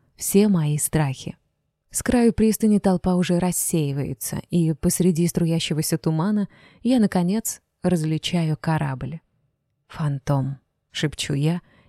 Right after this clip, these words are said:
и расплываюсь в улыбке. Никогда ещё я не была так рада его видеть,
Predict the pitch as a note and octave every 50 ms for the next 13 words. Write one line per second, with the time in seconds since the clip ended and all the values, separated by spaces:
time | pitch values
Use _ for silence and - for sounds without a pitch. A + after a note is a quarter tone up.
0 | _ _ B3 A#3+ G#3+ F3 E3 - - D#3 D3+ D3 C#3 D#3+ D#3+ D#3 C#3+ - - D#3
1 | D3 D#3 D3+ D3 C#3 C3 - - - C#3+ D3 - _ _ _ _ _ _ _ -
2 | G#3 G3+ F#3+ - - G3 F#3 F3+ - G#3+ G#3+ G3+ E3+ - - F3 E3+ F3+ F3 E3+
3 | F3 D#3+ F3 F3 F3 - E3+ D#3+ - - G3 F#3 F3+ E3+ F3 F3 D#3 E3 D3 D#3+
4 | E3+ D#3+ F3 G3 F3 C3 C3 - - -